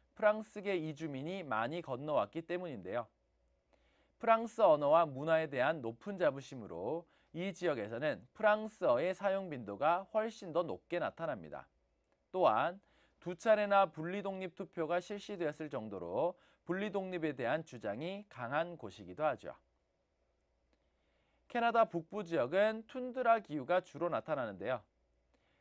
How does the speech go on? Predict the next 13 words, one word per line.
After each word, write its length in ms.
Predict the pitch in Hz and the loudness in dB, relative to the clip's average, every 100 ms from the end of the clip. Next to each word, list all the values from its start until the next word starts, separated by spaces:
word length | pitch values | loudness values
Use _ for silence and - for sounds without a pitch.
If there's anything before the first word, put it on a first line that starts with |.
| _ - | _ -10
이 220 | 202 220 | -8 -6
지역에서는 840 | 220 214 190 185 135 117 175 208 - | -2 0 0 0 0 2 0 -2 -6
북극 340 | 170 196 214 | -6 -6 -8
지역의 440 | - 196 180 185 175 | -2 2 2 2 2
원주민인 840 | 127 123 123 123 110 123 185 196 - | 2 0 -4 -8 -6 -4 -6 -6 -8
이누이트들이 1040 | 160 190 208 185 170 117 92 98 170 202 _ _ _ - | -6 -4 -4 -6 -6 -8 -6 -6 -6 -8 _ _ _ -4
물고기 580 | 160 180 208 202 196 | -4 -2 -4 -4 -4
사냥과 640 | 190 175 143 131 156 185 202 | -4 -2 -2 2 6 6 4
술록 580 | - 247 247 240 226 151 | 0 -6 0 0 0 -4
유목을 380 | 143 131 139 | 0 0 -2
하며 340 | 117 110 170 185 | -6 -2 -2 -2
생활하고 560 | - 202 202 156 185 | -4 -2 2 2 0
있습니다. 480 | 151 - 104 78 67 | -6 -8 -18 -16 -16